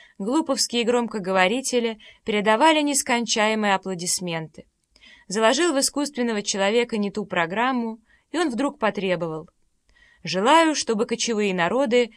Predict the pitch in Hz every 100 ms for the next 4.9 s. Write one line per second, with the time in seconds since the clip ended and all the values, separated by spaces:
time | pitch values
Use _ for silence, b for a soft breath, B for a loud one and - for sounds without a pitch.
0 | b 190 208 208 - 220 240 190 180 175
1 | 175 165 170 165 175 151 - _ _ _
2 | _ b b b b 196 220 240 294 370
3 | 330 311 - 254 240 226 311 285 262 269
4 | 269 - 220 208 180 180 208 277